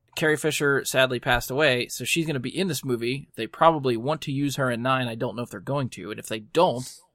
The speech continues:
I think it would be really, really bad to lose Luke in this movie as well. If he's gonna go, I think he's gonna go in nine.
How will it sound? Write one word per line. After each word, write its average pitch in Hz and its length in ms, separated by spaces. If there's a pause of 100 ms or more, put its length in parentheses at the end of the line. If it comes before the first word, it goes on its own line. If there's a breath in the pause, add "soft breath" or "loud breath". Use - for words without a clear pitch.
(640)
I 120 60
think 139 160
it 147 40
would 123 160
be 127 160
really, 139 520
really 127 340
bad 135 560
to 147 140
lose 127 520
Luke 175 280
in 113 120
this 117 160
movie 113 240
as 113 120
well. 131 400
If 123 100
he's 196 120
gonna 175 180
go, 156 220
I 139 80
think 131 200
he's 127 100
gonna 123 140
go 117 180
in 110 100
nine. 110 320